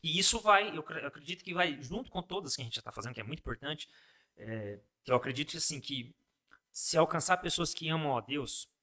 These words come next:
elas vão olhar de olhos diferentes pra Igreja Avivamento Bíblico hoje, com todas as exposições que o senhor já tem feito. Uma terceira pergunta é:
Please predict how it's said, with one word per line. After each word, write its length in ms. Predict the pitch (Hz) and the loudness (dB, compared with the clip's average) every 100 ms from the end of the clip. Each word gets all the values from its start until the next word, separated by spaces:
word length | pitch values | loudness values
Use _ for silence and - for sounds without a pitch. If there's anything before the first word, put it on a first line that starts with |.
| _ _ _ _ _ _ _ _ - | _ _ _ _ _ _ _ _ -2
elas 200 | 120 107 | 0 2
vão 120 | 139 | 2
olhar 220 | 151 131 | 4 4
de 160 | 131 123 | 2 0
olhos 260 | 127 135 | 0 0
diferentes 520 | 120 - 113 123 143 - | -4 -4 -4 -4 -4 -4
pra 140 | 113 | -4
Igreja 260 | 107 117 107 | -6 -6 -8
Avivamento 400 | 110 110 107 110 | -12 -14 -14 -14
Bíblico 320 | 113 107 - | -16 -16 -16
hoje, 200 | 113 127 | -14 -14
com 80 | - | -16
todas 300 | 110 147 135 | -14 -14 -10
as 100 | 123 | -6
exposições 480 | 107 - 113 - 120 | -4 -6 -6 -8 -8
que 60 | - | -12
o 20 | |
senhor 140 | 117 | -10
já 80 | 107 | -10
tem 140 | 117 113 | -12 -14
feito. 340 | - 151 - _ _ _ _ _ _ _ _ _ _ _ - | -8 -10 -10 _ _ _ _ _ _ _ _ _ _ _ -2
Uma 120 | 156 | 0
terceira 300 | 151 143 180 | 0 0 0
pergunta 440 | 170 151 202 226 | 2 2 6 6
é: 220 | 131 92 | 6 0